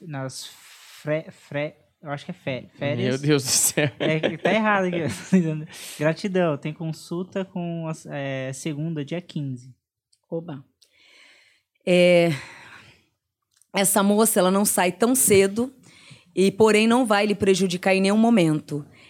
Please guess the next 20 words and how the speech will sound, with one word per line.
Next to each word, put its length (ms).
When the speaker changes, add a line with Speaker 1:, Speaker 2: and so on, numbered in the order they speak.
Speaker 3:
É, 180
a 80
tendência 680
agora 360
de 80
setembro 560
a 40
dezembro 600
neste 260
local 300
de 100
trabalho 640
é 140
de 120
tudo 460
se 160
alinhar 460
com 120
muita 440
perfeição. 840